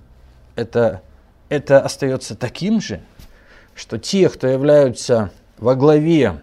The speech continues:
церквей, миссий и разных церковных организаций,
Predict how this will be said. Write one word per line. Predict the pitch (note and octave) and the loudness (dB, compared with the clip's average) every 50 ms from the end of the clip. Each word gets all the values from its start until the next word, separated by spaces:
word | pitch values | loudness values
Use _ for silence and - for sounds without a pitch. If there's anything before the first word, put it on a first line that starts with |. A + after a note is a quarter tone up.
| _ _ _ _ _ _ | _ _ _ _ _ _
церквей, | - - E3 E3 C#3 - - - C3 C3+ C3 C3+ C3 B2+ B2 A#2+ A2 - _ _ _ _ _ _ _ _ | -10 -6 -6 -6 -6 -8 -10 -8 -6 -4 -4 -4 -2 -2 -4 -6 -6 -10 _ _ _ _ _ _ _ _
миссий | - A#2 C3 C#3 D3 C#3+ C3+ B2+ - - - B2 A#2 A2+ A2+ | -10 -6 -4 -4 -4 -4 -6 -8 -8 -10 -8 -8 -8 -8 -8
и | - C#3 | -4 -4
разных | C#3 C#3 D3 C#3 B2 C3+ B2 | 0 0 0 0 -2 -4 -8
церковных | - - C3+ A#2 - C#3+ C3 A#2+ A#2 A2 - | -6 -8 -10 -4 -2 -2 -2 -2 -4 -6 -6
организаций, | B2 A2 A2 A2+ A#2 A#2+ C3+ F#3+ A3 - - - F2+ | -6 -6 -4 -4 -6 -4 -4 -6 -6 -6 -10 -18 -20